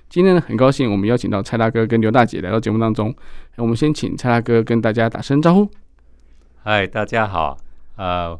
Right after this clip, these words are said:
Speaker 2: 我，我姓蔡，
Speaker 1: 嘿。
Speaker 2: 蔡正胜。
Speaker 1: 哎，是。
Speaker 2: 我从事那个自由创作的。所谓自由创作，就是把艺术啦，把它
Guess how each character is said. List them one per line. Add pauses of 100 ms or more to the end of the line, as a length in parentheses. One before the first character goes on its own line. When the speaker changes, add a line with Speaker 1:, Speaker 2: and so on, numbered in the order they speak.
(280)
Speaker 2:
我， (300)
我
姓
蔡， (340)
Speaker 1:
嘿。 (420)
Speaker 2:
蔡
正
胜。
Speaker 1:
哎，
是。 (180)
Speaker 2:
我
从
事
那
个 (460)
自
由
创
作
的。
所
谓
自
由
创
作，
就
是
把
艺
术
啦，
把
它